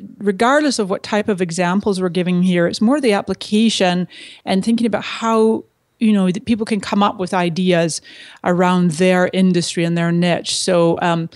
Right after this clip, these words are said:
Doreen Virtue, she's, uh, kinda known as one of the top experts on angels.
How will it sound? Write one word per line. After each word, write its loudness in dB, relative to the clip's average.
Doreen 4
Virtue, 0
she's, -2
uh, 0
kinda -2
known 2
as -2
one 2
of 0
the 0
top 0
experts -6
on -4
angels. 2